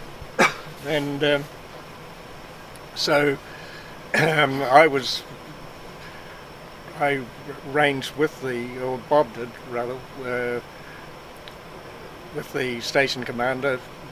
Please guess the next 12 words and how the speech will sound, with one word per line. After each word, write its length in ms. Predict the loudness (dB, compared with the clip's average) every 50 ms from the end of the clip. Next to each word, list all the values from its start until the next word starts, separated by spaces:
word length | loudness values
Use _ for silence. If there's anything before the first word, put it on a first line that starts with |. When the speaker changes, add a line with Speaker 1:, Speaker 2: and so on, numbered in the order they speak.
| -14 -8 -4
Speaker 2:
that 140 | -4 -4 -4 -4 -10 -14 -8 -4
we 120 | -4 -2
would 140 | -2 -2 0
do 140 | 2 2 2
it 60 | 2
on 180 | 2 0 0 2
a 220 | 2 2 2 2 2
day, 420 | 2 2 2 2 2 0 -4 -6 -8 -8 -10 -10
and 120 | -8 -6
so 160 | -2 -2 -2 0
he 140 | -2 -2
was 200 | -2 -4 -4 -4